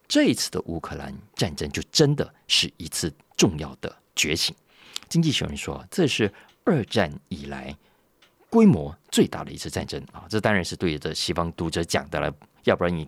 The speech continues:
去跟中东的读者讲讲看，你去跟非洲的读者讲讲看，战争从二战以来其实大大小小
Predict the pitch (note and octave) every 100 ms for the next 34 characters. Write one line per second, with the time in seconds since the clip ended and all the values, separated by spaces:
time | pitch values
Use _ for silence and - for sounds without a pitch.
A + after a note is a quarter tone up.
0 | - - - F#2 G2 F#2 G2 D#2+ D2+ -
1 | - F#2 F#2+ E2+ F2+ E2+ - E2 D#2 D#2+
2 | G#2 G#2 - A#2+ A#2 F#2 F2+ E2 D#2 E2
3 | D#2 D2 D#2 - - - - _ _ _
4 | - C4 A2+ - E2+ D#2+ - - E2+ -
5 | G#3 A#2+ - F2 - - - - - -
6 | D#2+ D#2 E2 C#2+ - - -